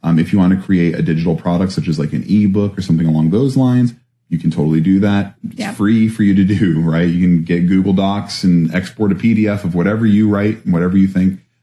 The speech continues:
Speaker 1: Like, these are all things that you can do, and you can use sales funnels to distribute them.
Speaker 2: Yep.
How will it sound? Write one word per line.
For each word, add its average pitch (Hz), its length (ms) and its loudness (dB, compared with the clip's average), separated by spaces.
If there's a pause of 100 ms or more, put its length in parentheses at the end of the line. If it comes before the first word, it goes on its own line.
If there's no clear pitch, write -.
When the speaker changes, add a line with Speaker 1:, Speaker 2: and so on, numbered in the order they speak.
Speaker 1:
Like, 82 100 -4
these 95 180 2
are 95 120 0
all 92 160 -2
things 90 260 0
that 82 80 -4
you 82 120 0
can 82 180 2
do, 87 360 0 (320)
and 87 140 2
you 80 80 0
can 85 140 0
use 80 160 0
sales 147 240 0
funnels 87 320 0
to - 80 -2
distribute 80 460 -2
them. - 300 -6 (100)
Speaker 2:
Yep. 240 220 -4